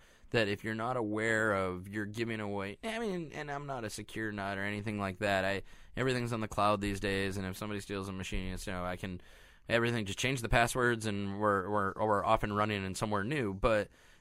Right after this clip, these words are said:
they force this stuff on you, and if you don't know how to disable it and enable it, you know, technology can be very intrusive. So,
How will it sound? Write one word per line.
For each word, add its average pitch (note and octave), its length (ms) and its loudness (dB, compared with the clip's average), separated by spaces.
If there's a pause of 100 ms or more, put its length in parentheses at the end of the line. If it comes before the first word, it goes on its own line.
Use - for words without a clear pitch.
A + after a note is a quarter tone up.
(180)
they C3 480 -2
force D#3+ 460 0
this A#2+ 180 -2
stuff G#2 320 0
on A2 180 2
you, G#2+ 200 0
and F#2+ 80 -2
if F#2+ 100 -6
you A2+ 100 -2
don't A#2 200 -2
know A2+ 120 -2
how A#2 140 -2
to A2+ 100 -2
disable G#2 540 -2
it G2 80 -2
and F#2+ 100 -6
enable G2+ 500 -4
it, F#2 120 -2
you G2 100 -4
know, F#2+ 80 -2
technology A2 640 -2
can G2+ 160 -6
be F#2+ 100 -4
very F#2 280 -2
intrusive. F2 560 -6
So, F#2 320 -2